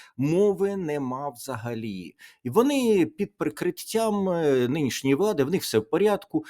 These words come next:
вони потрошечки там своїм родинам по триста двадцять мільйонів за роботу на ворога списують, інші якісь речі роблять. В них все чудесно. Вони стають новими олігархами, там все прекрасно.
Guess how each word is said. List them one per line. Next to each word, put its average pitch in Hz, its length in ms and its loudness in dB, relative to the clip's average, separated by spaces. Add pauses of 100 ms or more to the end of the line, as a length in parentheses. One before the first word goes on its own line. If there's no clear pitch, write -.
(180)
вони 247 240 0
потрошечки 143 680 0
там 110 360 0 (200)
своїм 170 420 2
родинам 117 420 2
по 131 100 -2
триста 151 340 0
двадцять 110 400 -2
мільйонів 185 560 2
за 156 180 -2
роботу 156 380 0
на 147 120 0
ворога 139 400 2
списують, 127 760 0
інші 208 300 0
якісь 147 240 -4
речі 147 240 0
роблять. 123 260 0 (220)
В 160 80 -2
них 233 140 2
все - 180 0
чудесно. 87 600 -4 (320)
Вони 240 220 2
стають 131 420 2
новими 117 360 2
олігархами, 151 840 -2 (360)
там 254 340 -4
все - 220 -6
прекрасно. - 640 -8